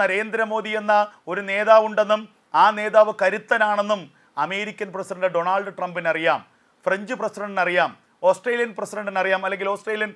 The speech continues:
പ്രധാനമന്ത്രിക്കറിയാം, ഇസ്രായേലിൻ്റെ പ്രധാനമന്ത്രി ബെഞ്ചമിൻ നെതന്യാഹുവിന് വരെ അറിയാം. അത് ആ രാജ്യങ്ങൾ ഇന്ത്യക്ക് നൽകുന്ന ഒരു അംഗീകാരമാണ്. പത്തും പതിനഞ്ചും ഇരുപതും വർഷങ്ങൾക്ക് മുൻപ് ഇന്ത്യയുടെ പ്രധാനമന്ത്രിമാർ ഓച്ചാനിച്ച്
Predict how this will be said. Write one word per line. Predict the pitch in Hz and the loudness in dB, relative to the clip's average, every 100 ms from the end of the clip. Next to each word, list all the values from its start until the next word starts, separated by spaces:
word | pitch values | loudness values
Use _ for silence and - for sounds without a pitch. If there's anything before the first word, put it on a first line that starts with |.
| - _ | -18 _
പ്രധാനമന്ത്രിക്കറിയാം, | 190 196 214 214 202 196 190 185 185 135 - _ _ - 151 | 0 4 4 2 0 -4 -2 2 2 2 -4 _ _ -18 -2
ഇസ്രായേലിൻ്റെ | 208 226 233 226 214 | 6 6 6 -2 0
പ്രധാനമന്ത്രി | 220 226 226 220 226 214 185 _ _ | 4 4 2 0 0 0 -2 _ _
ബെഞ്ചമിൻ | 165 202 240 240 240 233 | -4 -2 -2 -2 -2 -4
നെതന്യാഹുവിന് | 214 220 214 214 208 196 | -4 0 0 0 -2 0
വരെ | 180 170 | 2 0
അറിയാം. | 160 143 - _ _ _ _ _ _ _ 165 | 0 -2 -4 _ _ _ _ _ _ _ 0
അത് | 175 220 214 - _ _ - 156 | 4 4 2 -4 _ _ 2 6
ആ | 196 196 | 6 6
രാജ്യങ്ങൾ | 208 175 170 220 - 214 208 202 - 185 | 2 0 -8 -8 -4 0 0 0 -12 -12
ഇന്ത്യക്ക് | 208 226 226 202 | -8 -8 -6 -4
നൽകുന്ന | 190 185 190 185 180 - 170 | -4 -4 0 2 2 0 -6
ഒരു | 185 190 170 | -6 -4 -2
അംഗീകാരമാണ്. | 170 185 185 170 156 143 143 135 - _ _ _ _ _ 180 | -2 -2 2 2 2 -2 -2 -4 -6 _ _ _ _ _ -2
പത്തും | 185 240 233 | 0 0 2
പതിനഞ്ചും | 226 240 214 233 | 0 0 -4 -6
ഇരുപതും | 226 233 247 240 | -2 2 2 2
വർഷങ്ങൾക്ക് | - 247 233 226 233 | -2 -2 -2 -2 -2
മുൻപ് | 220 233 202 - - 180 | 2 4 4 2 -16 -12
ഇന്ത്യയുടെ | 208 226 233 233 233 | -8 -2 0 0 0
പ്രധാനമന്ത്രിമാർ | 208 214 233 233 233 226 233 226 214 - _ - | 4 6 6 4 0 0 4 6 6 2 _ -2
ഓച്ചാനിച്ച് | 202 226 254 233 240 - | 0 2 6 6 4 -2